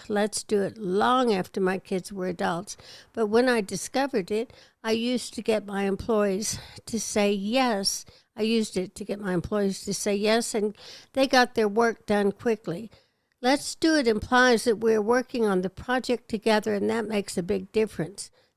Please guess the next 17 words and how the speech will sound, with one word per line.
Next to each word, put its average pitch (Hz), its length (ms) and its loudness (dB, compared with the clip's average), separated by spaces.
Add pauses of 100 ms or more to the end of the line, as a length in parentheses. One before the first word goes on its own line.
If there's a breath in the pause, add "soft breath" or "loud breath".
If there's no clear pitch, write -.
"Do 262 160 4
it" 285 120 2
implies 208 680 0
that - 140 -6
we 202 200 2
have 180 260 -2
power 254 400 2
over 190 200 -2
the 180 140 -4
person 185 540 -4
we're 170 120 0
speaking 196 600 -4
to, 196 240 -2
and 214 420 -2
nobody 196 500 0
likes - 420 -10
that. 196 340 -10